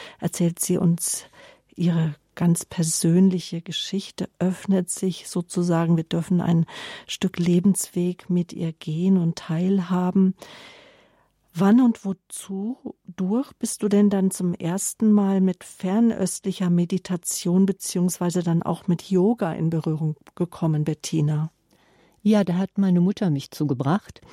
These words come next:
Speaker 2: Und zwar, als ich sechzehn Jahre alt war, wollte sie unbedingt, dass ich mit ihr gehe. Und ich hab gedacht, okay, jetzt bin ich mal nicht so, jetzt mach ich mal was mit <laughs> ihr.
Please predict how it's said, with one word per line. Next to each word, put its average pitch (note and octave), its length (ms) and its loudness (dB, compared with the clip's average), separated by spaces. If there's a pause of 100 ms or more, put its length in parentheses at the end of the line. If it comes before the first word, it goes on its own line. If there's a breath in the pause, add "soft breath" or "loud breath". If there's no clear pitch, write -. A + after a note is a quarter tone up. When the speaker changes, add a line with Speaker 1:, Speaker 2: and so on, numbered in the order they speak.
(280 loud breath)
Speaker 2:
Und D#3 180 0
zwar, E3+ 300 0
als D#3+ 160 -2
ich D3+ 140 -8
sechzehn D3 580 -2
Jahre C#3 320 0
alt F3 240 -2
war, F#3 260 0 (520 loud breath)
wollte E3 320 -2
sie E3 160 -2
unbedingt, F3+ 540 2
dass D#3+ 160 -4
ich E3+ 120 -6
mit F3+ 240 2
ihr G#3 160 0
gehe. F#3+ 380 2
Und E3 160 2
ich D#3 120 -8
hab - 120 -8
gedacht, D#3 320 -4
okay, E3+ 220 -4
jetzt D#3+ 260 -2
bin F3 160 4
ich F#3 140 2
mal E3 180 4
nicht E3+ 240 2
so, E3 260 2
jetzt D3+ 260 -2
mach D#3+ 180 2
ich F#3 100 0
mal D3 200 2
was D3 240 -4
mit F#3 200 2
<laughs> - 0 -
ihr. A3 140 -2